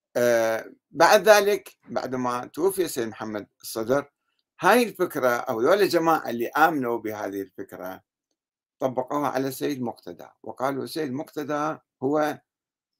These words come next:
المهدي المنتظر، هو المهدي الثاني عشر".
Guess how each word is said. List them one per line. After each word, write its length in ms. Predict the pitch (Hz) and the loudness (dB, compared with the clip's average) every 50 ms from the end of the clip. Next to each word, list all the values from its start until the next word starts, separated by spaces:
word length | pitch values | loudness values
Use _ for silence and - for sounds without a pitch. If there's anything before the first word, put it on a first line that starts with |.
| _ _ _ _ _ _ _ | _ _ _ _ _ _ _
المهدي 360 | 107 110 117 127 127 123 - 95 | -4 0 0 0 0 0 -4 -6
المنتظر، 340 | 92 92 92 - - - 101 | -8 -10 -10 -12 -14 -4 2
هو 180 | 135 175 190 | 4 6 6
المهدي 360 | 175 147 131 156 175 180 156 165 | 6 4 2 0 -2 -2 -4 -6
الثاني 280 | 131 - 131 113 113 110 | -4 -2 -4 -2 -2 -4
عشر". 420 | - - 110 - - 87 76 | -4 -4 -6 -8 -8 -12 -14